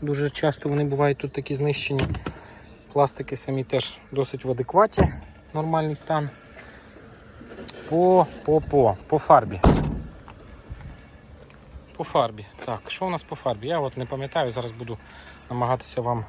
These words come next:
знайти, що по фарбі фарбовано, і буду показувати. Вже я підзабув. Дуже багато автомобілів. Вон, бачите, ще один зі Швейцарії, мод, літровий, класний. Але він буде в домашньому використанні, не хочу його продавати, тому що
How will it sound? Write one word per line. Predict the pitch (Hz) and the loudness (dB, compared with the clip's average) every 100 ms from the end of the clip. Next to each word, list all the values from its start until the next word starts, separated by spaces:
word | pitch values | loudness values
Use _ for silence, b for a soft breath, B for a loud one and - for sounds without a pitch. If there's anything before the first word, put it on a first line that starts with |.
| - | -8
знайти, | 113 135 131 113 | -4 -4 -4 -8
що | - 117 | -8 -10
по | 120 | -6
фарбі | - 185 151 | 0 0 -2
фарбовано, | 127 139 123 127 120 120 | -6 -6 -4 -4 -4 -6
і | |
буду | 123 135 | -8 -10
показувати. | 127 113 113 104 104 107 110 - B B B B B - | -12 -8 -6 -6 -8 -12 -14 -16 B B B B B -12
Вже | 127 120 147 | -8 -4 -4
я | 135 | -4
підзабув. | - 127 120 127 123 107 110 | -6 -10 -8 -6 -6 -8 -10
Дуже | 131 120 | -10 -8
багато | 120 123 117 110 | -6 -6 -8 -10
автомобілів. | - 123 123 160 220 | -10 -8 -4 -2 -2
Вон, | 151 117 | -2 -2
бачите, | 113 117 123 | -4 -6 -6
ще | - 123 | -2 0
один | 113 113 101 B B B B B - - - - | 2 0 -4 B B B B B -20 -20 -20 -10
зі | 95 98 | -2 0
Швейцарії, | - 104 113 - 110 117 110 107 113 | 2 4 4 6 8 8 6 2 2
мод, | 110 117 120 117 - - - - - | 6 8 8 6 2 -10 -10 -10 -4
літровий, | 113 113 120 123 117 | -4 2 6 6 6
класний. | 107 113 107 - 107 B B B B B B B - - | 0 0 0 -2 -10 B B B B B B B -8 -2
Але | 113 135 | 0 0
він | 135 | 2
буде | 110 127 | 2 0
в | 113 | 0
домашньому | 120 113 - 95 98 | 0 0 0 -6 -6
використанні, | 95 110 101 - 135 107 | -6 -8 -6 -6 -4 -2
не | 120 | -4
хочу | - - 104 | -6 -8 -8
його | 98 | -8
продавати, | 98 110 135 190 - | -8 -6 -2 -2 -4
тому | 139 113 110 | -8 -10 -10
що | - | -10